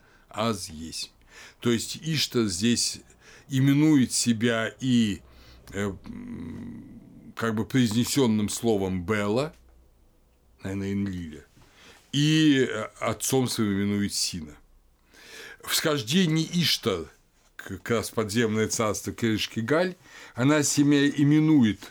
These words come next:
если вы помните, я читал эти фрагменты, и дочерью Энлиля, и дочерью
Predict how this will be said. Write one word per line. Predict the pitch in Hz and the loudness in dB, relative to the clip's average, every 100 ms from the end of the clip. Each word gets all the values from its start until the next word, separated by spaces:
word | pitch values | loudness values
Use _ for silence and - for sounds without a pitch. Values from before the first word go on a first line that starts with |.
| - | -8
если | 104 110 120 | -2 0 2
вы | 110 | 0
помните, | - 156 175 165 127 | 2 2 2 0 -2
я | 104 | -2
читал | - - 151 151 | -2 0 0 0
эти | 151 | -4
фрагменты, | - 135 135 139 135 123 123 - - - - | -4 -4 -2 2 2 0 -4 -8 -14 -16 0
и | 180 | 2
дочерью | 139 151 131 - 123 113 110 | 4 4 4 2 4 4 4
Энлиля, | 107 117 160 180 170 151 - - 143 | 2 0 0 0 0 0 -10 -14 -2
и | 143 | 2
дочерью | 131 135 123 123 117 110 120 | 4 2 2 2 4 4 0